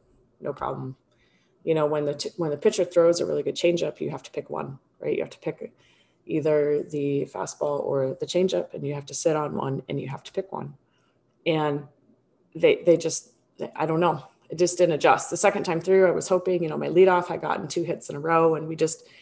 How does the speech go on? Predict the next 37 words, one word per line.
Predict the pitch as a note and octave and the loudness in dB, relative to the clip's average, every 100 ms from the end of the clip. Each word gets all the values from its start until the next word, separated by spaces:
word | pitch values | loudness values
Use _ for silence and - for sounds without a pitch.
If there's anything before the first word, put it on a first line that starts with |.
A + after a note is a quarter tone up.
| _ - | _ -12
we | |
couldn't | D#3+ F3 F3 - | 0 2 2 -2
do | F3 A3+ | 0 0
it | F#3+ | 0
in | - | -2
the | D#3+ | -6
first | - D#3+ - | -4 -6 -4
few | E3+ | -2
innings. | F3 G#3+ D#3+ E3 | 2 2 0 -2
And, | D3 D3+ D3 - - - _ _ _ - | -6 -6 -10 -14 -20 -20 _ _ _ 0
um, | D#3+ D#3 D3+ D#3 | 2 4 0 -2
it | - | 4
was | A3+ A3+ | 8 8
okay. | G3+ G3+ D#3+ B3+ | 6 6 6 6
We | B3 | 2
kept | G#3 - | 0 -2
telling | - E3 | 0 0
them, | G#3+ A3+ | 2 -2
"It's | - | -4
fine. | - D3 F#3 | -4 0 0
It's | A#3 | -2
seven | - E3 | -4 -4
inning | E3 D3+ | -4 -6
game. | D3+ C#3+ E3 G#3 | -4 -2 -2 -4
It's | - | -6
no | D#3+ | -10
problem. | D3 D3 F3 G#3+ | -4 0 2 2
Like, | E3 - | -2 -6
the | |
more | D#3 D#3+ | -4 -2
you | D#3+ | -2
see | - E3 | -2 -4
her, | E3 | -2
the | E3 | -4
better | D3+ | -4
we'll | D#3 - | -2 -4
do." | - D3 F3+ B3+ | 0 2 2 0